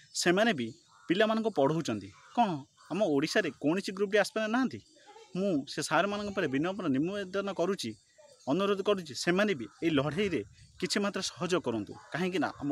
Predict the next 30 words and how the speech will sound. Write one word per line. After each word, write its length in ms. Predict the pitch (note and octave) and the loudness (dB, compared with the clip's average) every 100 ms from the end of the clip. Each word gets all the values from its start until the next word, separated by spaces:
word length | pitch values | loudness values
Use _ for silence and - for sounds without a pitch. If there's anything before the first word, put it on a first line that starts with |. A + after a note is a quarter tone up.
| - | 0
ଓଡ଼ିଶାର 360 | D3 E3+ G#3 B2+ - - _ | 0 2 0 0 -4 -20 _
ପିଲାମାନେ 440 | D3 F#3 F3+ B2 G#2+ _ _ - - B4 B4+ C#5 C#5 | 2 2 2 0 -2 _ _ -20 -20 -20 -20 -18 -6
ହଇରାଣ 280 | E3+ F#3+ E3+ | 0 2 0
ହୋଇଯାଉଛନ୍ତି। 580 | A#2+ G#2+ G2+ G2+ G2 G2+ - - - - - - - | -2 -6 -6 -8 -12 -14 -18 -20 -20 -20 -20 -20 -4
ତ 80 | - A#2+ - - | 0 0 -2 -6
ଆମେ 180 | D#3+ G#3 | -2 0
ଯଦି 240 | A#3 G#3 G#3 A3+ - - | 0 -2 -4 -6 -14 -6
ବିହାର, 360 | B2+ C3+ E3+ D#3+ E3 - | -4 -2 0 0 -2 -8
ଉତ୍ତରପ୍ରଦେଶ, 580 | B2+ F3 D#3+ D#3 D#3 - - _ - A#2 | -4 -2 0 0 0 -2 -8 _ -4 4
ରାଜସ୍ଥାନ, 500 | A#2+ C#3 D#3+ - D3+ D3+ - - - _ - - - | 4 4 0 4 4 2 -8 -20 -20 _ -20 -20 -4
ଅଲଗା 220 | C#3+ F3 G#3+ | 0 2 0
ଷ୍ଟେଟ୍ 300 | - F#3+ F#3 | 2 0 0
ଭଳି 260 | D#3+ G3 A2 - | 0 0 0 -6
ଆମେ 160 | C#3 G3 | -2 0
ବି 140 | F3+ A2 - | 0 -2 -4
ଫିଜିକାଲ୍ 360 | - D3+ F#3+ F3+ | -4 0 0 -2
ପ୍ରୋଟେଷ୍ଟ 360 | D#3 F3 D#3 D3+ | -4 -2 -2 -2
ନ 60 | B2 | 0
କରି 220 | D#3 C3+ G2+ | 0 0 -2
ଡିଜିଟାଲ 400 | B2 D3+ F#3+ F3+ | -2 0 0 0
ପ୍ରୋଟେଷ୍ଟରେ 500 | D3+ C#3+ D#3 - D3+ | -2 -4 -4 -2 -4
ଯୋଗ 200 | B2+ C3+ | -2 0
ଦେବା, 240 | E3+ D3 A2 - - - | 2 2 2 -2 -18 -2
ତାହେଲେ 300 | F#3 G#3 C#3 A2 _ - | 2 4 2 -2 _ -4
ଆମର 220 | D#3+ F#3+ A2 - _ _ A2+ | 0 2 0 -4 _ _ -2
ଗ୍ରୁପ୍ 280 | D3 F#3+ D#3+ | 2 2 2
ବି 100 | A#2+ - | -4 -2
ଏକ୍ଜାମ୍ 280 | C3 - F3+ | -2 0 0
ଡେଟ୍ 160 | E3 - _ - | -2 -8 _ -12
ବାହାରିପାରିବ। 580 | A2 C3 F#3 A#2+ G2+ | -8 -4 -2 -2 -4